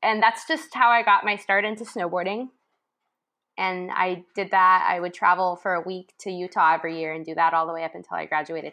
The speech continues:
high school. Um, and then after I graduated high school,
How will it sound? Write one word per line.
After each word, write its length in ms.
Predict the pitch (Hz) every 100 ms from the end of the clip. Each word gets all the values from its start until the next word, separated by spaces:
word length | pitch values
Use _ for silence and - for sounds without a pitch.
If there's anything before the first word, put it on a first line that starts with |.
| -
high 80 | 170
school. 420 | - - - - _ _ _ _ _ _ _ _ _ _ -
Um, 600 | 185 180 160 151 156 165
and 140 | 196 214
then 460 | 208 196 190 190 196 -
after 280 | - 202 214
I 80 | 202
graduated 400 | 202 202 233 294
high 160 | 254 214
school, 500 | 220 - 269 320